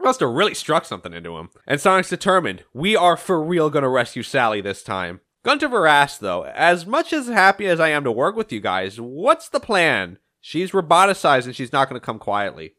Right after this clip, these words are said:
Well, Tails says Teapup has the tornado prepped and ready to keep Sally disabled, and we got someone working on the next step back home. A little further away, Amy is, uh, bundled up in a parka, still chilly, though.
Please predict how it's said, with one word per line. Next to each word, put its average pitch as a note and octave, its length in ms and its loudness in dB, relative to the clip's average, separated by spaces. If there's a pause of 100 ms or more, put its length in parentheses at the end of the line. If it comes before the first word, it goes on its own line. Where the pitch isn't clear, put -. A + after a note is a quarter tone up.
(220)
Well, A3 280 2
Tails C4 280 4
says A#3+ 200 -2
Teapup A#3 380 0
has G3 200 2
the F#3+ 60 -6
tornado F3 400 -2
prepped D#3+ 280 0
and D3 120 -8
ready D3 160 2
to C#3 80 -6
keep C#3+ 200 -6
Sally C3 240 0
disabled, A2+ 540 -6
and C#3 240 -4
we E3+ 80 -6
got F#3 220 2
someone E3 260 -4
working D3 300 -4
on C3 80 -6
the B2+ 80 -6
next A#2+ 220 -8
step - 220 -6
back G#2 240 -4
home. C2+ 380 -12
A - 120 -18
little F#3 160 2
further F3 380 4
away, B2 460 2 (360)
Amy D#3 420 0
is, C#3+ 180 2
uh, C3 160 4
bundled C#3 500 -2
up C#3 160 0
in B2+ 60 -6
a A2+ 60 -4
parka, A#2+ 480 0
still A3+ 260 0
chilly, E3 400 0
though. F#2 300 -4